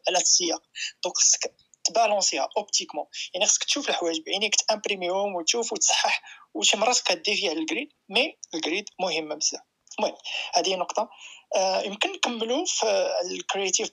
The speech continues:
بروسيس. شنو بغيت نقول؟ واحد القضيه اللي بغيت نقولها، وي، هي واحد، قبيله هضرنا على لي كليون، هضرنا على لي كليون، كرياتيفيتي. واحد الحاجه اللي كنلاحظ، وهي اللي قلت لكم في الاول، بغيت ندير واحد الفرق ما بين، آه، لو مو كرياتيف ولا الادجيكتيف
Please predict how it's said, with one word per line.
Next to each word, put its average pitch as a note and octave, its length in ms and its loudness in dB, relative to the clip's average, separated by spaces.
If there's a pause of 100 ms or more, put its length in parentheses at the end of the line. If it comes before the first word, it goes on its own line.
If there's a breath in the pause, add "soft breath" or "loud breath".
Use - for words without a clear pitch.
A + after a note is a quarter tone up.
بروسيس. G#3 540 2
شنو - 300 2
بغيت A3 240 -4
نقول؟ D4 320 -4
واحد A#3 260 0
القضيه - 360 -6
اللي - 100 -6
بغيت F#3+ 240 -8
نقولها، G3+ 420 -2 (300 loud breath)
وي، B3+ 360 2
هي C#4+ 40 -2
واحد، G#3+ 440 -2 (240)
قبيله - 240 0
هضرنا A#3+ 220 -2
على G#3 140 0
لي G#3+ 100 -2
كليون، E3+ 320 -4 (720)
هضرنا F3 220 0
على D#3+ 160 -2
لي E3 80 0
كليون، G#3+ 520 -2 (480 loud breath)
كرياتيفيتي. E3+ 720 0 (300 loud breath)
واحد A3+ 180 2
الحاجه C#4+ 280 2
اللي C#4 120 0
كنلاحظ، G3+ 460 2 (300)
وهي F#3+ 420 -2
اللي A3+ 100 0
قلت G#3 100 -8
لكم G3 160 -4
في - 100 -4
الاول، G3+ 360 -4
بغيت G3 160 -4
ندير F3+ 200 -2
واحد G3+ 140 0
الفرق - 260 -4
ما F#3 60 -2
بين، F3 200 -2
آه، - 480 -4
لو F3 100 -2
مو F3+ 300 -2 (140)
كرياتيف E3 360 2
ولا D#3+ 120 2
الادجيكتيف E3 600 0